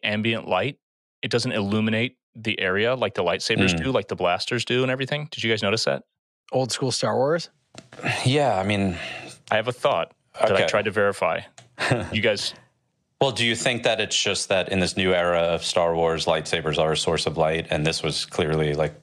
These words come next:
Speaker 2: a digital effect?
Speaker 3: Original Star Wars?
Speaker 2: Mm-hmm.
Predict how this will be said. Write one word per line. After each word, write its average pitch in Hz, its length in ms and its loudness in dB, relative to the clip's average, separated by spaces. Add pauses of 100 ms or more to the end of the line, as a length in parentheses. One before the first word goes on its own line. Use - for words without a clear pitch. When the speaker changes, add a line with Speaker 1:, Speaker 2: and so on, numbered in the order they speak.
(240)
Speaker 2:
a 73 220 0 (380)
digital 76 340 2
effect? - 420 -2 (120)
Speaker 3:
Original 110 400 -2
Star 101 240 -4
Wars? 139 280 -2 (540)
Speaker 2:
Mm-hmm. 85 280 0